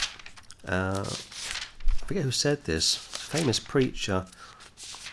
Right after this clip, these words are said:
He said when he was a young man, he saw his father on his knees praying. And that was one of the first memories he had of his father growing up. Maybe in Ravenhill, someone like that. And that really stuck with him. He was about maybe eight or nine.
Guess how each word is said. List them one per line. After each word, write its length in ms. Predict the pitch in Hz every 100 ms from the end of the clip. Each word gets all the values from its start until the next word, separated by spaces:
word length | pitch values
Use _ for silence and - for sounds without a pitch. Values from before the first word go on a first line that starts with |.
| -
He 60 | 107
said 120 | 117
when 80 | 135
he 40 |
was 80 | 151
a 60 | 127
young 260 | 127 120
man, 380 | 120 117 98 107
he 120 | 113
saw 220 | 113 - 120
his 140 | -
father 300 | - 117 104
on 100 | 110
his 140 | 110 120
knees 200 | 110 -
praying. 520 | - 117 107 98 98 - - - - - - - - - -
And 100 | 104
that 60 |
was 140 | 104 - - -
one 100 | 117
of 60 | 110
the 60 |
first 320 | 139 131 131 127
memories 300 | 131 117 104
he 100 | 107
had 160 | 113
of 40 | 107
his 140 | 104
father 400 | - 117 113 92
growing 340 | 98 101 104
up. 200 | 104 104
Maybe 200 | 143 160
in 120 | 117 113
Ravenhill, 580 | 123 120 101 98 101 - - - - - -
someone 300 | - 123 110
like 160 | 107 101
that. 420 | 107 107 - - - - - - - - - -
And 80 | 107
that 80 | 117
really 160 | 120 104
stuck 440 | - - 113 -
with 200 | 113 110
him. 320 | 101 92 95 - -
He 60 | 117
was 80 |
about 280 | 107 104 - - -
maybe 240 | 101 101 -
eight 260 | 107 107
or 100 | 107
nine. 360 | 104 104 104 104